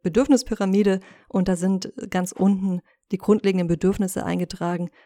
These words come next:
im Prinzip, die, die ich jetzt auch gerade aufgezählt habe. Und wenn's halt an denen schon hapert, dann wird's auch schwierig mit der Doktorarbeit. Dann hat man da vielleicht manchmal auch einfach nicht den Kopf für. Jetzt nehmen wir aber einfach mal an, dass das alles geklärt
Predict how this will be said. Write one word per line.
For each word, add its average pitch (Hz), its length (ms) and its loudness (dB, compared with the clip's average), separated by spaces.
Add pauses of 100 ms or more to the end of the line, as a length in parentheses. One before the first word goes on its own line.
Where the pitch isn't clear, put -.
(160)
im - 140 -4
Prinzip, 185 400 -2
die, 180 80 -6
die 180 80 -4
ich - 80 -10
jetzt - 200 -8
auch 190 160 0
gerade 175 380 -4 (420)
aufgezählt 185 720 -2
habe. 185 340 -2 (380)
Und 185 220 0
wenn's 196 180 2
halt 202 160 -2
an 190 140 0
denen 208 220 4
schon 185 280 -6
hapert, 196 540 -4
dann 185 180 -2
wird's 190 240 -4
auch 185 100 -6
schwierig 196 420 -4
mit 180 100 -4
der 170 100 -4
Doktorarbeit. 180 680 -2 (480)
Dann 170 160 -4
hat 185 100 -6
man 190 100 -2
da 180 120 -2
vielleicht 180 200 -8
manchmal 180 220 -6
auch - 100 -10
einfach 185 240 -4
nicht 175 140 -6
den 185 120 -6
Kopf - 280 -8
für. - 240 -6 (880)
Jetzt 214 140 -2
nehmen 262 180 6
wir 214 100 2
aber 196 120 2
einfach 190 240 2
mal 180 140 0
an, 262 300 4
dass 226 160 0
das 196 140 -4
alles 185 320 -2
geklärt 180 560 -4